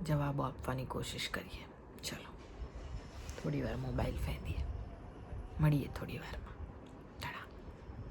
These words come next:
તો ભાઈ,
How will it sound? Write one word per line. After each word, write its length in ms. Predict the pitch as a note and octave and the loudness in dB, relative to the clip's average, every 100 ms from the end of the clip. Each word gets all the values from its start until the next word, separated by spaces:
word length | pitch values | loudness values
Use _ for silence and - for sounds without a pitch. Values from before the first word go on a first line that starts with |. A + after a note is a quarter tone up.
| - - - - - - - - - - - - - - - - - - - - - - - - - - - - D3 D3 C#3 - - - - - - - - - - - | -2 -2 -2 -4 -6 -14 -16 -16 -14 -16 -16 -16 -14 -14 -14 -14 -12 -10 -10 -10 -6 -6 -6 -8 -12 -12 -12 -6 2 2 2 -4 -10 -12 -12 -12 -12 -12 -10 -8 -6 2
તો 60 | B3 | 12
ભાઈ, 340 | C#4+ D4 C#4 | 12 12 12